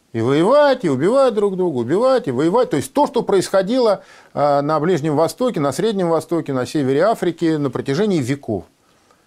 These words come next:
Межплеменные войны, межклановые столкновения, межгосударственные конфликты. Всё это, как многослойный пирог, накладывается одно на другое, и всё это совершенно, так сказать, не, э,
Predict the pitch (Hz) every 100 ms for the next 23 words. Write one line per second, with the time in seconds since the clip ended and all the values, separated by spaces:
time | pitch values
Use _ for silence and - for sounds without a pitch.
0 | _ _ - 143 - 175 170 170 160 143
1 | 135 247 233 214 196 175 _ _ _ _
2 | _ 123 151 - 185 180 170 147 131 -
3 | 139 - 135 156 233 233 202 180 - _
4 | _ _ _ _ _ _ _ _ _ _
5 | _ 127 143 120 135 139 196 240 - 185
6 | 165 175 170 175 165 - - - 285 262
7 | - 208 185 175 170 160 160 156 165 214
8 | 190 160 135 180 202 165 151 175 165 156
9 | 147 131 156 151 156 135 127 160 185 202
10 | 139 135 185 165 127 - 120 - 143 110
11 | - 104 - 110 110 110 107 - - -
12 | - - - - _ _ - 50 50